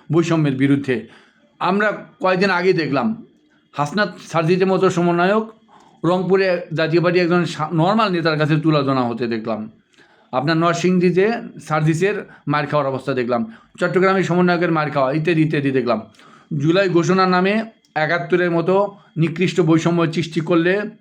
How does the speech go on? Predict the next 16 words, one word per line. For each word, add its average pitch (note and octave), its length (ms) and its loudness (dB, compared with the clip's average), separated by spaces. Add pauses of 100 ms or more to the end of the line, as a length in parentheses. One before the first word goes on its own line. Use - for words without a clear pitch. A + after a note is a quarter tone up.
(280)
কি F#3+ 140 2
ভয়ঙ্কর D#3+ 640 0
অবস্থা D#3 580 -2
হবে C#3 440 -4 (180)
আমি F#3 180 -2
জানি D#3+ 220 0
না। D3 300 -2 (380)
আমি D3+ 220 0
আশা D#3+ 260 -2
করব F3+ 500 0 (260)
ডক্টর D#3 280 0
ইউনূস D#3 320 0
সরকারের D3+ 320 -2
বোধ C#3 240 0
উদয় C#3 240 2
হবে। A#2+ 320 0